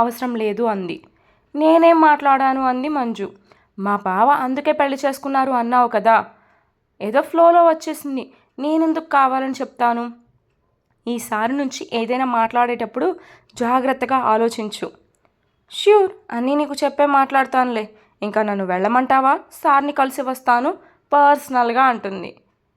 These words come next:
"ఏం అవసరం లేదు, ప్రిన్సిపల్ సార్ని కలువు, ఏ రూమో చెప్తారు" అంది శివాని.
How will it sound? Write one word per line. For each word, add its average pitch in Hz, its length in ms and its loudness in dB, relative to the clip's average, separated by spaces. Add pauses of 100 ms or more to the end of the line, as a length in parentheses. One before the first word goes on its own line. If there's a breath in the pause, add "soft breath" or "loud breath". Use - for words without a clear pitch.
(120)
"ఏం 208 280 -4
అవసరం 277 360 0
లేదు, 262 180 -6 (140)
ప్రిన్సిపల్ 202 400 -4
సార్ని 269 260 -4
కలువు, 233 340 0 (380 soft breath)
ఏ 196 80 -2 (140)
రూమో 254 180 -2
చెప్తారు" 247 560 0 (340)
అంది 240 320 -2 (120)
శివాని. 254 520 -4